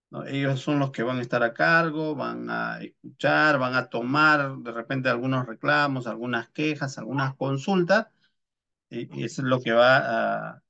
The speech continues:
hacer la junta, y el, y el presidente es el que va a representar a la junta. O sea, de repente los trabajadores que son candidatos quieren reunirse, entonces el presidente los representa, ¿no? El,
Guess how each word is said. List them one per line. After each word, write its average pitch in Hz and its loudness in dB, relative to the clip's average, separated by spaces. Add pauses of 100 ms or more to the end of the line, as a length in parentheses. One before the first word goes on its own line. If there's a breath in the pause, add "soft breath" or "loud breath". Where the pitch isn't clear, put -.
(180)
hacer - -6
la 131 2
junta, 151 2
y 139 0
el, 143 -6 (300)
y 139 -2
el 147 -2
presidente 175 2
es 143 -4
el 147 -6
que 123 -6
va 135 4
a 139 4
representar 131 -2
a 131 2
la 117 0
junta. 123 -4 (680)
O - -20
sea, 113 -10
de 120 -2
repente 147 2
los 123 -2
trabajadores 139 4
que - -12
son 139 -4
candidatos 147 4
quieren 160 4
reunirse, 165 0 (140)
entonces 120 -8
el 123 -4
presidente 123 -4 (200)
los 110 -4
representa, 101 -8
¿no? - -12
El, 64 -8